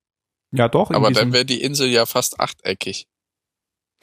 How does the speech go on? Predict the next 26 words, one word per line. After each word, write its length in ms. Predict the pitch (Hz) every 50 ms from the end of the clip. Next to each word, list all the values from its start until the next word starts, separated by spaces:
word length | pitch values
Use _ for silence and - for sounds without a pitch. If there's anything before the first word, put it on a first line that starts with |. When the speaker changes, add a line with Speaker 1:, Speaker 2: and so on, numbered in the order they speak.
| - - _ _ _ _ _
Speaker 1:
Das 800 | - - - - 180 147 147 147 135 127 131 131 131 139 127 -
heißt 220 | 131 147 151 -
ja 60 | - 135
nicht, 200 | 139 127 - -
dass 140 | 131 -
das 160 | - 127 113 -
die 120 | - 120
Insel 300 | 151 180 170 127 120 110
ist, 160 | - 113 110 -
sondern 540 | - 110 110 110 107 110 110 110 107 - _ _ _ _ _
dass 200 | - 117 117 -
das, 160 | - 120 101
vielleicht 500 | - - - 110 101 - - 117 104 98
ist 120 | 110 101 110
es 80 | 110
ja 100 | 107 113
einfach 240 | 107 113 104 - 110
nur 140 | 107 107 107
ein 40 | 101
Teil 280 | 101 - 147 165 131 110
der 140 | 98 98 95
Insel. 380 | 104 104 104 113 101 107 107 _ - - - _ _ - -
Speaker 2:
Das 240 | - - 123 - -
kann 240 | - - 156 156 -
auch 200 | - - - -
sein. 280 | - - - - -